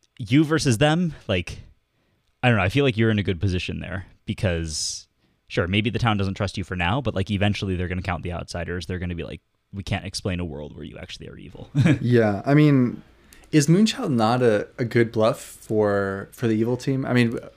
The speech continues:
Speaker 2: maybe we can go through the rest of the characters unless we hit them all.
Speaker 1: Uh, I feel like we can kind of, we can maybe skip over the rest of these. I think we've already touched on a lot of them.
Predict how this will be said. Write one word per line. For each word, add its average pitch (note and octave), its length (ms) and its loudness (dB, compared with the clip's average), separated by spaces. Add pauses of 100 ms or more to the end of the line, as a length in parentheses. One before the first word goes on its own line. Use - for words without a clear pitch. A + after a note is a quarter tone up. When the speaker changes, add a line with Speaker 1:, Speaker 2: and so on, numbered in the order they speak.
(380)
Speaker 2:
maybe C#3 220 4
we D#3 80 2
can D3+ 100 4
go B2+ 140 6
through A#2+ 180 0
the A#2+ 80 6
rest A2 240 4
of - 60 -12
the - 80 -4
characters A#2+ 440 0
unless A#2 260 -2
we A#2 60 0
hit A2+ 140 -4
them A2+ 120 0
all. C3 80 6
Speaker 1:
Uh, C3+ 340 6 (160)
I C#3+ 60 -6
feel C4+ 180 -2
like A3+ 100 -2
we E3 80 -4
can A#2+ 140 0
kind A2+ 240 2
of, G2 420 2 (200)
we D#3+ 80 0
can - 100 -2
maybe A#2+ 160 0
skip G2 240 -2
over F#2+ 180 0
the F#2 100 0
rest F2 200 -4
of - 60 -14
these. G2 160 0
I G#2+ 60 2
think C3+ 160 2
we've G2 100 2
already F#2+ 160 2
touched - 320 -6
on F#2+ 160 -2
a F2+ 60 -2
lot F2+ 180 -2
of F2+ 40 -6
them. G2 260 -2